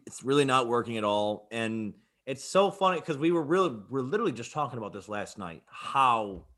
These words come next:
that we, of course, a Wizards game is going to be postponed. Wh-, I mean, just when? Like, like, when, it, you know, not even twenty-four hours later, there it is. And that's what did not make sense to me either, right? You know, Bo-,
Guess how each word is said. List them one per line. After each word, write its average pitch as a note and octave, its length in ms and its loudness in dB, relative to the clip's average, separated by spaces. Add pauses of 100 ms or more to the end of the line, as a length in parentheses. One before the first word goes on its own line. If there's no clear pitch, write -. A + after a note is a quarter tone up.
that G2 260 -6
we, B2 220 -6 (680)
of C#3 140 -18
course, G#3 320 6
a D3 40 0
Wizards B2+ 300 0
game A2 200 -4
is G#2 40 -14
going G#2+ 200 -8
to - 20 -6
be F#2+ 120 -10
postponed. F2 520 -12 (320)
Wh-, C3 120 -6
I - 40 -12
mean, B2+ 180 -6
just C#3+ 240 -2
when? A2 320 -2
Like, F#2 260 -8
like, A#2+ 320 -8
when, C3 220 -6 (400)
it, A2+ 140 -8
you A#2 320 -8
know, G2 160 -8
not A#2+ 260 0
even D3 140 -2
twenty-four B2+ 400 -4
hours A2+ 300 -2
later, F#2+ 360 -4 (400)
there A#2 220 0
it A2+ 80 0
is. G2+ 420 -4 (300)
And A2+ 260 -6 (260)
that's G#3+ 300 -2
what C4 220 -2
did A3 120 -4
not A3 240 0
make G3 220 -4
sense F#3 340 -4
to F3+ 100 -6
me E3+ 100 -2
either, A#2 460 -6 (100)
right? C#3 260 -2 (460)
You G#2 60 -12
know, G#2+ 200 -8 (140)
Bo-, F3+ 280 6